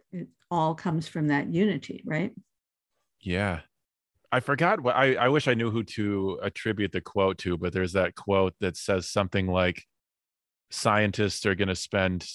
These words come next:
Speaker 2: centuries climbing this mountain, and when they reach the top, they'll
Speaker 1: Mm-hmm.
Speaker 2: find the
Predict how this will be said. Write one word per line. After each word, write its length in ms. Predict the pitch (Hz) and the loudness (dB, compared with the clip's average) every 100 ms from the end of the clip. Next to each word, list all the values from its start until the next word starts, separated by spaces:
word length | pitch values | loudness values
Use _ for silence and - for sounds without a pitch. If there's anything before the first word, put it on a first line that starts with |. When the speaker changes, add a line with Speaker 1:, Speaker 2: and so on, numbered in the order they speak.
| - | -14
Speaker 2:
centuries 580 | - - 104 98 98 92 | -6 0 0 2 0 0
climbing 500 | - 107 98 98 95 | -2 0 2 2 0
this 180 | 92 - | -2 -2
mountain, 520 | 95 95 92 90 87 | 0 2 2 0 -4
and 100 | 90 | -2
when 120 | 92 | 0
they 100 | 92 87 | 0 2
reach 260 | 92 - | 0 0
the 100 | 95 | -4
top, 340 | - 92 92 - | 0 2 2 2
they'll 120 | 95 | 2
Speaker 1:
Mm-hmm. 80 | 101 | 4
Speaker 2:
find 280 | 95 90 | 2 2
the 180 | 87 87 | 0 -2